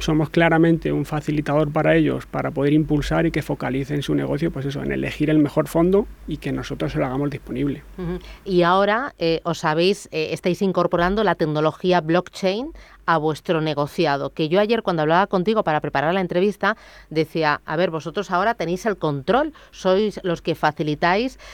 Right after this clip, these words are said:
Speaker 2: eh, a los bancos, a los asesores financieros, a las bancas privadas, a las aseguradoras,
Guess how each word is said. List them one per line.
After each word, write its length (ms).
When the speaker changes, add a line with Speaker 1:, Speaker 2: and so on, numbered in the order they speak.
Speaker 2:
eh, 360
a 120
los 160
bancos, 760
a 80
los 140
asesores 420
financieros, 640
a 20
las 120
bancas 320
privadas, 480
a 20
las 180
aseguradoras, 760